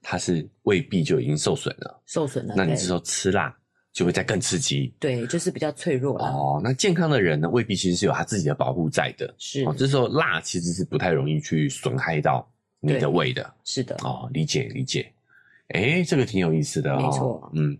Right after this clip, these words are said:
Speaker 1: 就是我觉得我们以前会把那个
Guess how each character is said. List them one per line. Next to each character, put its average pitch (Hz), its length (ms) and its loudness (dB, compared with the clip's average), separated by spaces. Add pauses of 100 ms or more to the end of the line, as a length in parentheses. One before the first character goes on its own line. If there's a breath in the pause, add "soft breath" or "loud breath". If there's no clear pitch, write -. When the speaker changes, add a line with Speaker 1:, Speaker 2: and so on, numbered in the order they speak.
Speaker 1:
就 180 120 2
是 185 140 6 (240 loud breath)
我 90 100 2
觉 147 180 4
得 117 180 4 (520 loud breath)
我 90 100 0
们 95 240 2 (140)
以 92 180 2
前 87 320 2
会 123 260 0 (180)
把 69 200 2
那 82 140 0
个 80 160 0